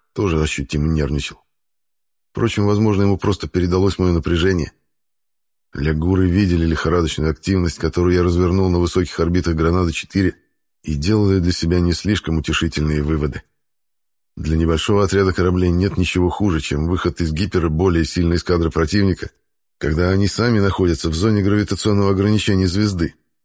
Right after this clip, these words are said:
да ещё и привязаны к планете необходимостью ждать окончания погрузки и взлёта медлительных и неповоротливых транспортников.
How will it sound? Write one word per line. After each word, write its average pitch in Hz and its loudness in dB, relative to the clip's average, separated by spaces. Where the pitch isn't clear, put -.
да 80 -2
ещё 95 2
и 110 2
привязаны 101 2
к - -16
планете 101 0
необходимостью 90 0
ждать 82 -2
окончания 95 0
погрузки 92 -2
и 87 0
взлёта 87 0
медлительных 90 -2
и 90 0
неповоротливых 87 0
транспортников. - -4